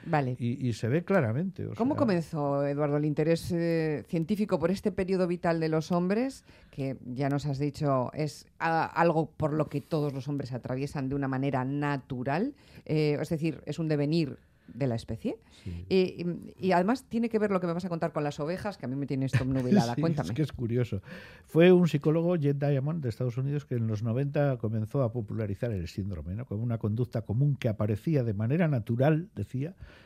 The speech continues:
Speaker 2: en los hombres de mediana edad entre los cuarenta y los cincuenta años. Diamond reconoce que la idea para detectar el síndrome le llegó al conocer las investigaciones de otro investigador, Gerald Lincoln, del Consejo de Investigación Médica de Edimburgo, sobre la reproducción de las ovejas.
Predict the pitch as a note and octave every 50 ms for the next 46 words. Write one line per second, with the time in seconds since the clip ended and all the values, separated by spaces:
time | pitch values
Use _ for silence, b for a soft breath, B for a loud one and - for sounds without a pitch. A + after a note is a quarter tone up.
0 | B B - A#2 A2 A2+ G#2+ - D3+ D#3+ D#3+ D3+ B2 C3 A#2 A2+ A2+ B2+ B2+ C3+
1 | B2+ A#2+ A#2+ B2+ C3+ C3 - C3 A#2+ - A2 G2+ - - G#2+ A2 A#2+ A#2 A#2 A2+
2 | G2 - - F#2 - F#2 G2+ F#2 - - C#2+ B1+ D2+ - - B B B B B
3 | - C3+ D3+ E3 F3 F#3 F3 F3 D3+ D#3 D#3 E3+ E3 E3 D#3+ D3+ C#3+ C#3 C3+ D#3
4 | E3 D#3+ D#3 - - - C3+ C3+ C3 B2+ B2 A2+ A2 G#2 - - D3 D3+ D3 C#3
5 | - D#3+ D#3 D3+ D3 D3+ D#3 D3 C#3 B2+ - A#2+ G#2 A#2 C#3+ D3+ D3 - C3+ B2+
6 | B2+ B2 C#3 D3+ D3 C3+ - C3+ A#2+ A#2 G#2 - B2 A#2+ A2 G#2+ - C#3+ D#3+ E3
7 | D3+ - B B B B B B G#2+ B2 E3 E3+ D#3+ C#3 B2 A#2+ G#2+ - - G2+
8 | G2+ G#2+ A#2+ D#3 D3 - - G#2+ B2 B2 G2+ G2+ G2+ A#2+ C#3 C3+ C3 - C3+ D3
9 | C#3+ - B B B B B B B2+ A#2+ A2+ - A#2 A2+ G#2+ C#3 C#3 - D3+ D3
10 | C3+ B2+ A#2+ A2 - B2 A2+ G#2+ - C3+ C3 C3 C#3 C#3+ C3+ C#3 C3+ C3+ C3+ C#3+
11 | D3 C#3+ C#3+ D3+ C#3+ C3+ C#3+ E3+ D#3+ - - C3+ B2+ A#2+ A2 A#2 A#2 A#2 B2 A2
12 | - A#2 A#2 A2 A#2+ D3 D#3 D3 C#3 A#2+ G#2 - G#2 G#2 A2+ F#2+ - - D2+ C#2+
13 | -